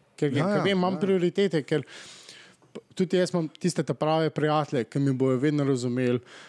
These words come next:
Speaker 1: uh, mislim, nimam jih dost, ampak bojo vedno rekli, veš, da pejt, saj vemo, kaj delaš, kako pa kaj. Noben mi ne bo nikoli zameril. Ampak imam pa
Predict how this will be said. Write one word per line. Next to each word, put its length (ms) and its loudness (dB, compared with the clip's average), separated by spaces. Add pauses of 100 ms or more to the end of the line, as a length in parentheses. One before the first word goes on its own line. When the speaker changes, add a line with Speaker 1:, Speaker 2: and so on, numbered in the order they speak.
Speaker 1:
uh, 120 -10 (320)
mislim, 340 -10
nimam 300 -2
jih 140 0
dost, 420 -2
ampak 220 -6
bojo 160 0
vedno 200 2
rekli, 280 -2 (380)
veš, 180 -12
da 140 -6 (680)
pejt, 220 0
saj 140 -8
vemo, 260 -4
kaj 260 -2
delaš, 320 0
kako 240 -6
pa 140 -4
kaj. 220 -2
Noben 340 -2
mi 80 0
ne 80 -2
bo 140 -2
nikoli 360 -2
zameril. 460 -2 (460)
Ampak 300 -10 (140)
imam 300 -4
pa 180 -2